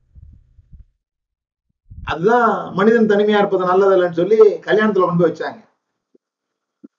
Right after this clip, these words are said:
கல்யாணத்துல என்ன சொன்னாங்க? கேக் வெட்ட கொடுத்தாங்க. இந்த கேக் வெட்டுற கதை உங்களுக்கு தெரியுமான்னு தெரியல. இந்த கேக் வெட்டும் போது ஏன் கேக் வெட்டுறாங்கன்னா, நான் அடிக்கடி சொல்லியிருக்கிறேன் இதை. நான் என் ஃப்ரெண்டு கிட்ட கேட்டேன், "ஏன்டா கேக் வெட்டுறாங்கன்னு?" கேட்டா,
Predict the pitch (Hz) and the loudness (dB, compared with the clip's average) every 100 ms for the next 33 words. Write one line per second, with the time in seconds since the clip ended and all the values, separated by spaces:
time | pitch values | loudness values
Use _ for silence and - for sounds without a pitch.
0 | _ _ _ _ _ _ _ - 175 240 | _ _ _ _ _ _ _ -4 0 2
1 | 220 202 214 196 185 180 185 226 220 - | 4 2 2 0 -2 -2 -2 0 0 2
2 | 220 196 185 170 160 160 143 120 127 127 | 2 4 2 0 -4 -6 -10 -10 -10 -2
3 | 202 190 175 170 165 175 165 151 156 165 | 0 0 -2 -2 -2 -2 -2 -4 -4 -4
4 | 165 156 135 117 107 - _ _ _ _ | -6 -6 -8 -8 -10 -18 _ _ _ _
5 | _ _ _ _ _ 151 143 175 240 247 | _ _ _ _ _ -6 -2 4 4 4
6 | 220 170 190 170 175 220 202 165 - _ | 2 0 0 0 4 6 4 0 -14 _
7 | _ _ _ - 185 220 196 202 185 175 | _ _ _ -6 -4 0 4 4 2 0
8 | 170 165 156 208 196 170 - _ _ _ | -2 -4 -6 -6 -6 -10 -18 _ _ _
9 | _ _ _ _ _ _ 139 147 165 175 | _ _ _ _ _ _ -8 -2 0 0
10 | 170 170 151 135 117 104 - _ _ _ | 0 0 0 -4 -8 -10 -20 _ _ _
11 | _ _ _ _ _ _ _ _ 131 135 | _ _ _ _ _ _ _ _ -10 -8
12 | 131 160 180 160 147 156 156 143 151 165 | -4 -2 0 0 -2 -4 -6 -6 -6 -4
13 | 156 160 156 139 139 139 131 131 123 | -2 -4 -2 -4 -4 -8 -10 -8 -8